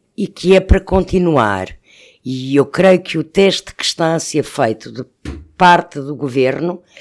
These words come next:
passa por tentar perceber se testar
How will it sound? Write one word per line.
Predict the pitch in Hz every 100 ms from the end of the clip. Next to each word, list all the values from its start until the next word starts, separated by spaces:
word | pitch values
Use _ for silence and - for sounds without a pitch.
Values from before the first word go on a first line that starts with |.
| - - _ -
passa | 175 156 - - 165 165 - _ _ -
por | 160
tentar | 165 170 165 208 208
perceber | - - - 180 160 143 117 101 98 _ _ _ _
se | - - - 190 175 135
testar | - - - - 185 175